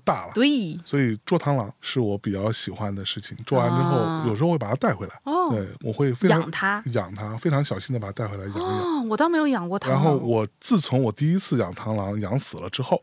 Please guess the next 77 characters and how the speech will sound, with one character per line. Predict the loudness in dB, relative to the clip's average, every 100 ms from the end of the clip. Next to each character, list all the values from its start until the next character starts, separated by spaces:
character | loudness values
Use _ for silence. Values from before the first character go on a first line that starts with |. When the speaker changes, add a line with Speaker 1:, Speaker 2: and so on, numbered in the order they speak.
| _
Speaker 1:
<laughs> | -18 -2 4 4 6 4 6 2 2 -4 -2 -2 -2 -4 -4 -4 -6 -6 0
回 | 4
来 | 6 6
之 | 4
后 | 6 4
我 | 4 2
就 | 4
跟 | 4
我 |
妈 | 4 4
说 | 6
我 | 4
要 |
养 | 4 0 0
它， | 2
然 | 4
后 |
我 | 2
妈 | 2 2
就 | 2
说 | 2
：“那 | 2
你 | 4
要 | 4
喂 | 4
它 | 2
什 | 0
么 | 0 0
呢？” |
我 | 0 0
说 | 0 -2 -4 -4
：“那 | -4 -4 -4
你 | -2 -2
觉 | -2 0
得 | 0
它 | 2
该 | 0
吃 | 2
什 | 0 0
么 | 0
呢？” |
我 | 0
妈 | 0
说 | 0 -2
：“它 | -2
该 | -2
吃 | -2
点 | -4 -2
菜 | 2
叶 | 4 4
子 | 2
吧。” | -2 -6 -6
Speaker 2:
它 |
该 | -2
吃 | 2 4
你 | 4 0
啊。 | -8 -12 -6 -4 0 6 8
Speaker 1:
<laughs> | 8 6 4 -6 -8 -8 0
然 | 2
后 | 4
就 | 4
喂 | 4
它 | 4
点 | 2 2
菜 | 2
叶 | 2 2
子， | -2 -8 -6
我 | 0
不 |
知 | 4
道 | 4 4
原 | 2 2
因 | 2 2
啊， | -2 -4
可 | -4
能 | -2
是 | 0 0